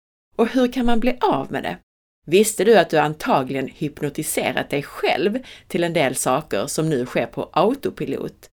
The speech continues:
Och att det kan vara väldigt effektivt att avhypnotisera de här ibland negativa mönsterna i ditt liv.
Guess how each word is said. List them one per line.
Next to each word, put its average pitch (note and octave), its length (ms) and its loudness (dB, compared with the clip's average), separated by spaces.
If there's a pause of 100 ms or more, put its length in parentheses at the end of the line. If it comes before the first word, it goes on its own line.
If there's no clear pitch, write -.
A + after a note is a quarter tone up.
(120)
Och G#3 120 6
att G#3 100 4
det G#3 80 4
kan G#3 160 -2
vara G#3 80 2
väldigt G#3+ 640 0
effektivt C#3 640 -4
att - 160 -6 (120)
avhypnotisera F3 1500 0 (280)
de F3 140 -2
här D3+ 400 -2
ibland C3+ 580 -4
negativa D3 960 -2
mönsterna C3+ 640 -4 (160)
i D#3 100 -2
ditt - 220 -10
liv. - 240 -10